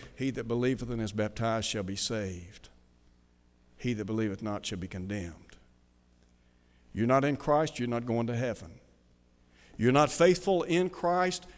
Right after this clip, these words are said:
you're not going to heaven. You're lukewarm out there, you're not hot, you're not cold,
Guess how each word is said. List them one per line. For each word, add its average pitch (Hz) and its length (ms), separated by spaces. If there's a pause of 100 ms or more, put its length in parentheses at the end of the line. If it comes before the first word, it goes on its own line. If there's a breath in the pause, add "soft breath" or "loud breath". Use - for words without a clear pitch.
(100)
you're 139 160
not 127 160
going 120 200
to 110 80
heaven. 107 320 (840)
You're 123 140
lukewarm 180 460
out 180 220
there, 180 320 (180 loud breath)
you're 131 140
not 165 180
hot, 170 360
you're 160 100
not 160 220
cold, 165 420